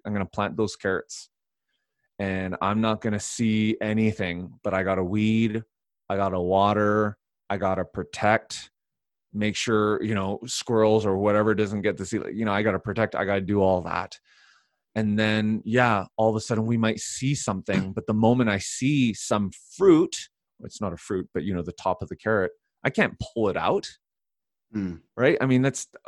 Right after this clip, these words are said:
Speaker 1: it's gonna be image, and then it's done. Like, you can't plant it <laughs> back in the garden,
Speaker 2: <laughs> Right.
Speaker 1: right?
Speaker 2: Yeah,
Speaker 1: And
Speaker 2: once you pull it, it's over, buddy.
Speaker 1: Yeah,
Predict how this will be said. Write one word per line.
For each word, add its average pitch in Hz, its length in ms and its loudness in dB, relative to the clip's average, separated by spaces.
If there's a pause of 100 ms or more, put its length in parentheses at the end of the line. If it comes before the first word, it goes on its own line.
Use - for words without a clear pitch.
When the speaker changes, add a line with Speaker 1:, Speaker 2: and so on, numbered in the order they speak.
(160)
Speaker 1:
it's 123 200 -4
gonna 156 140 0
be 156 100 0
image, 156 240 0
and 139 160 0
then 143 180 2
it's 120 160 0
done. 143 480 0
Like, 127 160 2
you 127 100 -2
can't 202 180 2 (140)
plant 131 280 0
it - 160 -10
<laughs> - 20 -4
back - 240 -2
in 143 100 -2
the 127 120 -4
garden, - 560 0
Speaker 2:
<laughs> 202 180 4 (380)
Right. 117 100 6
Speaker 1:
right? 156 260 6 (280)
Speaker 2:
Yeah, - 140 0
Speaker 1:
And 160 100 6
Speaker 2:
once 160 140 6
you - 80 -6
pull 165 160 8
it, 120 80 6
it's 113 140 -2
over, 107 220 6
buddy. 85 320 -4
Speaker 1:
Yeah, 135 340 6